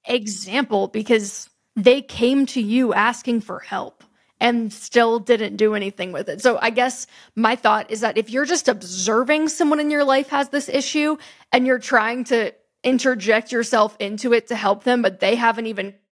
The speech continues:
I would be floored if there's some certain magic phrase or certain approach that works with that, because I think generally speaking,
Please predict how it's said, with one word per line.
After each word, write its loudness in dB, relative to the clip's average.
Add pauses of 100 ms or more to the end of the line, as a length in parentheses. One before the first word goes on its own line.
I 6
would -4
be -2
floored -2
if 0
there's 4
some -2
certain -2
magic 0
phrase 0
or -4
certain -2
approach 0
that 2
works -2
with 2
that, 2
because -4 (420)
I -2
think -2
generally -2
speaking, -2